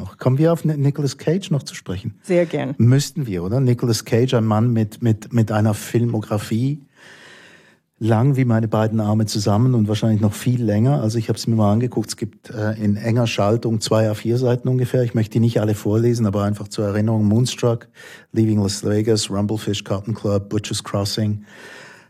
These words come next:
Speaker 1: Ähm, und dann zwei, die quasi als Buchstützen zu diesem neuen dienen. Und die haben noch interessante Titel: The Unbearable Weight of Massive Talent, das unerträgliche Gewicht eines massiven Talents.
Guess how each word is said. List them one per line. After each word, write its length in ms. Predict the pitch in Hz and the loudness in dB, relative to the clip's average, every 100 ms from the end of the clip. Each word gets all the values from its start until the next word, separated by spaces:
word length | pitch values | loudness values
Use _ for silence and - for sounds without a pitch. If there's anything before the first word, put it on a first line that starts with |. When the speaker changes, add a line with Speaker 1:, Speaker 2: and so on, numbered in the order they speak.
| - | -4
Speaker 1:
Ähm, 280 | 117 127 131 | 0 2 2
und 160 | 120 | 2
dann 120 | 120 | 0
zwei, 320 | 107 - 110 143 | -2 -2 0 0
die 140 | 147 | -2
quasi 360 | - 120 113 117 | -2 -2 0 0
als 180 | 107 | -2
Buchstützen 680 | - 123 139 - 160 156 - | -2 -2 -2 0 -2 0 -2
zu 140 | - 127 | -2 -4
diesem 260 | 120 113 | -4 0
neuen 400 | 107 107 120 156 | 2 4 2 0
dienen. 360 | 160 156 165 180 | 0 0 2 2
Und 200 | 123 113 | 2 0
die 100 | 117 | 0
haben 140 | 113 113 | 2 4
noch 200 | 107 110 | 2 2
interessante 560 | 104 - 104 101 - | 0 -2 -4 -4 -6
Titel: 340 | - 120 120 139 | -10 -6 -4 -4
The 120 | 120 | -2
Unbearable 540 | 110 104 110 107 107 104 | -2 0 0 0 -2 0
Weight 320 | 104 107 - | -2 -2 -6
of 200 | 104 104 | -6 -2
Massive 460 | 104 104 - 107 - | -2 -2 -2 -6 -6
Talent, 420 | - 107 131 139 | -4 -2 -2 -2
das 120 | 113 | -2
unerträgliche 600 | 120 113 117 110 107 - | 0 0 0 -2 -2 -6
Gewicht 380 | - 107 120 - | -4 -4 -2 -2
eines 200 | 113 107 | -2 -2
massiven 440 | 104 98 107 107 | -4 -2 0 0
Talents. 440 | 101 98 104 135 | 0 0 0 0